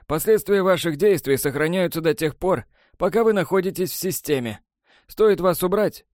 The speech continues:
и система сама их нивелирует». «А ваше присутствие в этом времени к дестабилизации не приводит?» «Нет, не приводит. Мне такие случаи неизвестны.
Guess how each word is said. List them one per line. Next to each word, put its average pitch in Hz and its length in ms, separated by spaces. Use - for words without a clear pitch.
и - 100
система 214 440
сама 165 320
их 190 140
нивелирует». 135 640
«А 98 160
ваше 120 320
присутствие 123 580
в 92 60
этом 117 240
времени 110 400
к 98 80
дестабилизации 110 840
не 95 120
приводит?» 127 500
«Нет, 196 460
не 185 160
приводит. 147 600
Мне 220 280
такие 185 340
случаи 170 360
неизвестны. 165 680